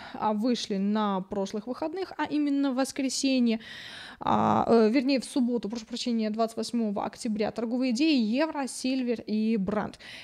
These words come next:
Евро сейчас дублировать не будем, то есть евро мы уже с вами анализировали. Давайте серебро посмотрим. Значит, серебро советовала покупать,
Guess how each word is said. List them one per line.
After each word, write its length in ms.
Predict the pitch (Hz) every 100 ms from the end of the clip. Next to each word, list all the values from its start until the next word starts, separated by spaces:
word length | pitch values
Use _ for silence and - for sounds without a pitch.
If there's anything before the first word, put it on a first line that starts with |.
| -
Евро 420 | 254 269 285 -
сейчас 220 | - 233
дублировать 500 | 233 220 190 202 220
не 80 | 269
будем, 280 | 277 440 381
то 80 | 294
есть 120 | 294
евро 180 | 302 294
мы 160 | 269
уже 120 | 254
с 80 | 247
вами 220 | 269 262
анализировали. 720 | 240 247 247 240 247 233 233
Давайте 340 | 226 247 285 262
серебро 580 | - 277 277 254 254 190
посмотрим. 600 | - - 277 339 - 269 - - - - - - _ _ _ _ -
Значит, 240 | 269 320
серебро 840 | - 349 339 330 262 311 277 185 170 - -
советовала 560 | - 294 294 262 269
покупать, 800 | 254 269 - - 339 330 381 -